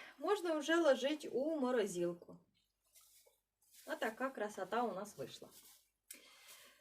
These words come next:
Ну, а на цьому, навірно, все. Більше нам розказати нічого, тому що дощ іде, уже вроді би все переділоване. Думаємо, як закінчиться погода, показати вам, як ми садимо часник на зиму.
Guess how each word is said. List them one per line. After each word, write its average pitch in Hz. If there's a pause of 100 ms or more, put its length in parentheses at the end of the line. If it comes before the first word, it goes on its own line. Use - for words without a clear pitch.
(220)
Ну, 392
а 466
на 330
цьому, 403
навірно, 302
все. 208 (500)
Більше 320
нам 262
розказати 240
нічого, 330
тому 226
що 226
дощ 370
іде, 254
уже 214
вроді 208
би 185
все 196
переділоване. 262 (1800)
Думаємо, 294
як 254
закінчиться 262
погода, 262 (360)
показати 233
вам, 220
як 254
ми 202
садимо 214
часник 208
на 160
зиму. 156